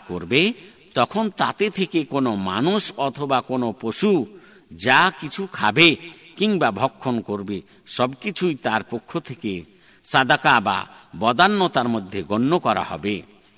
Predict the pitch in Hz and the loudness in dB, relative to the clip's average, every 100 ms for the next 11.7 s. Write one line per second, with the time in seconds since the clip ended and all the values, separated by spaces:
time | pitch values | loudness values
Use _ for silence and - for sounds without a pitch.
0 | - _ _ _ _ - - 151 131 101 | -20 _ _ _ _ -10 -4 -2 -2 -4
1 | 95 113 165 180 104 110 151 135 113 101 | 0 2 2 0 -4 -6 -4 -2 -2 -2
2 | 95 92 - _ _ _ _ _ _ _ | -4 -8 -16 _ _ _ _ _ _ _
3 | - 147 131 101 92 76 85 87 87 - | -2 0 0 -2 -4 -4 -4 -4 -8 -14
4 | _ _ _ _ _ - 120 123 107 127 | _ _ _ _ _ -8 -4 -4 -4 -4
5 | 117 98 110 156 175 170 - - 104 170 | -4 -4 -4 -2 -2 -4 -10 -10 -8 -6
6 | 160 131 110 95 95 - - _ - _ | -4 -4 -4 -4 -8 -10 -18 _ -20 _
7 | 85 85 113 131 175 - - - 110 104 | -8 0 2 2 -2 -8 -12 -2 0 0
8 | 147 208 269 - - 107 123 - 127 123 | 0 -2 -4 -12 -8 -2 -2 -2 -6 -4
9 | 117 98 101 107 104 - _ _ _ _ | -4 -6 -8 -6 -6 -10 _ _ _ _
10 | 123 143 131 104 101 95 - 120 117 - | -12 -8 -8 -6 -4 -6 -8 -8 -8 -8
11 | 92 - 95 - 85 78 | -10 -10 -12 -10 -12 -12